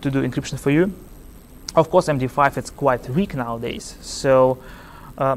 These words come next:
that's why they brought, uh, Scrum to, uh, to Postgres ten, because it's based on S H A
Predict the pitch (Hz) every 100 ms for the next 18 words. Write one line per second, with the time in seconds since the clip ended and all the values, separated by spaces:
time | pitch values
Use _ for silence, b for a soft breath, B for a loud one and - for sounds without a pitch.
0 | 127 151 147 143 139 135 131 135 139 131
1 | 127 - - - - - 139 131 127 127
2 | 123 - - - 151 135 127 - - -
3 | 131 123 120 117 117 120 - - - 87
4 | 76 - 131 143 131 123 - 147 123 113
5 | 139 147 135 120 120 131 127 - 135 131
6 | - 143 139 127 131 127